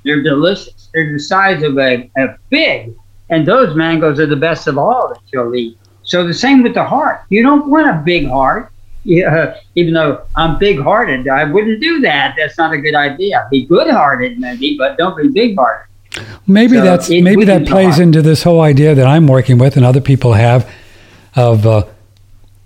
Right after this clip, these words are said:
Speaker 2: just eating God, right? Eating spirit, and you're doing less and less physical,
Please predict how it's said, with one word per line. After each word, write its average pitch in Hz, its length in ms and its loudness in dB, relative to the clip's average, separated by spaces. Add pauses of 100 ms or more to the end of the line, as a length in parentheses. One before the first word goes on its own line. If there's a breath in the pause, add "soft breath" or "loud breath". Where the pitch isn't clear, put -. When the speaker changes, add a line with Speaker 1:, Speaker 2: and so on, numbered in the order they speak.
(120)
Speaker 2:
just 156 220 0
eating 156 280 4
God, 123 460 2 (380)
right? 113 240 0 (140)
Eating 139 240 4
spirit, 135 640 0 (320 loud breath)
and 139 140 4
you're 131 100 4
doing 147 340 2
less 151 380 2
and 139 140 4
less 151 320 0
physical, 127 920 0